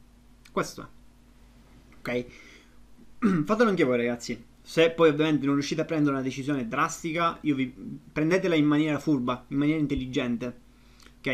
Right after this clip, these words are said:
Non di-, non bruciate tutto in un colpo. Ma se per esempio non volete più uscire, bene. Dite: "Guardate ragazzi, io non voglio più uscire per questo motivo, questo motivo, questo motivo, non me la sento,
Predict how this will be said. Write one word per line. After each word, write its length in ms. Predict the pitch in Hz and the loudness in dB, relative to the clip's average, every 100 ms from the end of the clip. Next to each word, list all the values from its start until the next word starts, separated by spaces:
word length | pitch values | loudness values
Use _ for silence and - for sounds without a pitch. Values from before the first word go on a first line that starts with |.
| 127 | 0
Non 240 | 135 156 | 2 2
di-, 180 | 156 160 156 | 2 -2 0
non 180 | 156 | 2
bruciate 340 | 160 151 165 139 | 2 0 -2 -2
tutto 240 | 147 143 | -2 -2
in 60 | 139 | -2
un 100 | 135 | -2
colpo. 480 | 123 117 113 117 - - - | -2 -4 -4 -8 -10 -16 0
Ma 220 | 151 156 | 4 4
se 140 | 151 | 2
per 100 | 147 | -2
esempio 260 | 147 185 170 | -2 0 0
non 120 | 156 | 2
volete 260 | 151 156 135 | 2 2 0
più 160 | 143 | 0
uscire, 440 | 151 - 180 165 147 | -2 0 0 2 2
bene. 540 | 135 151 131 123 - - - - | 2 2 2 -4 -8 -20 -20 -16
Dite: 480 | - 147 160 160 151 | -6 -4 2 2 2
"Guardate 300 | 156 151 143 | 2 2 2
ragazzi, 340 | 147 151 - | 0 0 -2
io 80 | 156 | 0
non 140 | 147 143 | 2 2
voglio 240 | 147 143 | 2 2
più 120 | 151 | -2
uscire 360 | 156 - 139 147 | -6 0 0 2
per 140 | 127 | 0
questo 240 | 139 143 151 | -4 -4 -2
motivo, 220 | 156 147 | 0 0
questo 200 | 127 139 | -2 -2
motivo, 220 | 151 147 | 0 0
questo 220 | 143 135 | -2 -8
motivo, 340 | 160 180 156 143 | -6 -2 -2 0
non 140 | 135 | 0
me 80 | 143 | -2
la 80 | 165 | -4
sento, 500 | 160 151 147 160 | -2 -2 0 -2